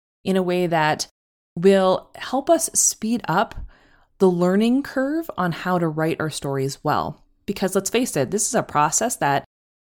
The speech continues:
you know, it takes some time to understand story structure. It takes some time to understand how to world build or how to create characters or how to create a story flow that is really magical for the reader. And so I think tools like Sudowrite are gonna really help us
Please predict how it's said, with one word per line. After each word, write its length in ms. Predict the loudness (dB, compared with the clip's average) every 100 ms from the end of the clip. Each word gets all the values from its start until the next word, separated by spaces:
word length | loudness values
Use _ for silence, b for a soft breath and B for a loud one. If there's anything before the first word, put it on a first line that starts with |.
| _
you 60 | -2
know, 100 | -2
it 140 | -2
takes 240 | -2 -4 -2
some 160 | -2
time 400 | -2 -4 -2 -4
to 120 | -4 -6
understand 580 | -2 0 0 -2 0 -2
story 240 | -2 -2
structure. 580 | -4 -6 -8 -10 -10 -10
It 100 | -8
takes 240 | -4 -4 -4
some 160 | -4
time 400 | -6 -6 -4 -2 -2
to 120 | -6
understand 600 | -6 -6 -4 -2 -2 -4 _ _ _ _
how 140 | 2 4
to 160 | 6
world 360 | 4 2 2 0
build 320 | -2 -4 -6
or 100 | -8
how 180 | -4 -4
to 160 | -4 -8
create 500 | -8 -8 -4 -4 -6
characters 540 | -8 -8 -8 -10 -8 -10
or 80 | -6
how 200 | -4 -4
to 460 | -4 -2 -2 -2 -6 _ _ -6
create 220 | -4 -2
a 40 | -2
story 320 | 0 0 0
flow 240 | -2 -2
that 140 | 0 -2
is 160 | -4
really 300 | -2 -2 -2
magical 580 | -2 -4 -4 -4 -4 -6
for 180 | -6 -8
the 100 | -6
reader. 440 | -4 -2 -2 -4 -10 _ _ _ _ _ _ -6
And 160 | -2 2
so 100 | 2
I 100 | 2
think 280 | 0 -6 -8 _ _ _ _
tools 300 | 0 2 4
like 120 | 2 0
Sudowrite 400 | 0 2 2 2
are 120 | 0
gonna 180 | -2 0
really 220 | -2 -2
help 300 | 0 0 2
us 360 | 2 2 -2